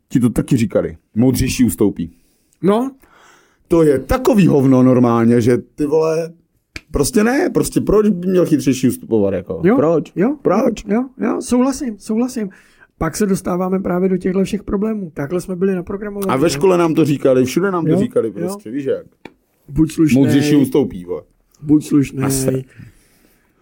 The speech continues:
Speaker 1: To si
Speaker 2: Nedělej
Speaker 1: slušný.
Speaker 2: bordel, nekřič.
Speaker 1: No, no. A pak
Speaker 2: No.
Speaker 1: je to v prdeli. <laughs> Ale ty jo, to, ty jsi mě zklamal, já už jsem myslel, že mám zase další nápad, ty vole, a... Mm.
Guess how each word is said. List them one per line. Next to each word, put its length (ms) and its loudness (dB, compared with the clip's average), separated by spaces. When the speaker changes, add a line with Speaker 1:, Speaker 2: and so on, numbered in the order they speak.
Speaker 1:
To 80 -12
si 180 -10
Speaker 2:
Nedělej 340 4
Speaker 1:
slušný. 80 0
Speaker 2:
bordel, 480 0
nekřič. 800 -4
Speaker 1:
No, 220 -4
no. 180 -2
A 60 -16
pak 120 0
Speaker 2:
No. 40 2
Speaker 1:
je 60 2
to 60 0
v 40 -4
prdeli. 420 0
<laughs> 800 -16
Ale 220 0
ty 180 -2
jo, 120 2
to, 200 -2
ty 120 -4
jsi 60 -4
mě 120 0
zklamal, 420 -2
já 60 2
už 100 2
jsem 140 -2
myslel, 260 0
že 100 -2
mám 180 -4
zase 260 -6
další 320 0
nápad, 440 -2
ty 120 -4
vole, 440 2
a... 160 -4
Mm. 300 0